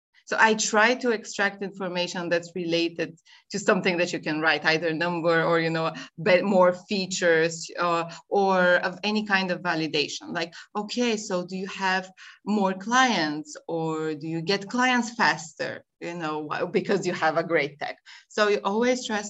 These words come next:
try to ask follow-up questions where you can extract either the names of the customers or clients so that you can name drop. Or, you know, if it's faster adoption, you know, you,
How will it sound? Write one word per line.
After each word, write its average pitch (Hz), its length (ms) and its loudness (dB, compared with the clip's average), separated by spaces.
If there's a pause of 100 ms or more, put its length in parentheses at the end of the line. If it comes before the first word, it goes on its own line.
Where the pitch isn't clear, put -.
(140)
try 190 220 -2
to 190 200 -12
ask 170 320 -2
follow-up 165 440 -4
questions 160 420 -6
where 156 140 -4
you 156 160 -4
can 160 260 -6
extract 165 640 -4
either 156 420 -2 (240)
the 185 160 -4
names 170 800 0
of 160 240 -2
the 170 80 -6
customers 160 680 -8
or 165 100 -6
clients 151 580 -4
so 156 100 -6
that 165 180 -6
you - 60 -14
can 170 220 -6
name 156 260 -2
drop. 135 320 -10 (800)
Or, 165 680 4
you 175 160 -4
know, 165 160 -2
if 165 240 -2
it's 165 260 -4
faster 170 520 2
adoption, 156 840 -2
you 160 100 -14
know, 175 80 -4
you, 170 180 -4